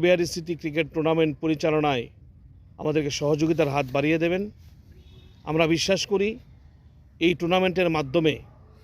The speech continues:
এই এলাকায় আমরা একটা সারা জাগানো, একটা ঐতিহাসিক ফাইনাল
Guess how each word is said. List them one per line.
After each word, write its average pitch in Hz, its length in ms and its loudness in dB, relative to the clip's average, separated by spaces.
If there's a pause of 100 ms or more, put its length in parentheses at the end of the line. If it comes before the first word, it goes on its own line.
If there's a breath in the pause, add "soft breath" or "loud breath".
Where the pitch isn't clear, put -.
(460 soft breath)
এই 180 160 4
এলাকায় 170 420 2
আমরা 156 220 -2
একটা 180 200 -4 (880)
সারা 180 260 2 (140)
জাগানো, 185 380 4 (1900)
একটা 147 180 2 (1080)
ঐতিহাসিক 185 680 0 (2250)
ফাইনাল 175 300 4